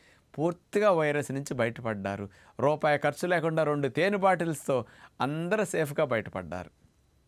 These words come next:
మరి అలాంటి రక్షణ వ్యవస్థ మనం కలిగి ఉండే అవకాశం ఉంది.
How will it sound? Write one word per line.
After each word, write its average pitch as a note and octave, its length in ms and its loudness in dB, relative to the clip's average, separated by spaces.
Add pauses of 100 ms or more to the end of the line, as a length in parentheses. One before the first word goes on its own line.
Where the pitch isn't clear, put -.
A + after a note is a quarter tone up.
(580)
మరి A2 200 2
అలాంటి B2 560 2 (920)
రక్షణ C3 480 0
వ్యవస్థ F3 340 2
మనం D3 300 0
కలిగి C#3+ 360 0
ఉండే B2+ 300 0
అవకాశం A2+ 500 0 (100)
ఉంది. A#2+ 300 -2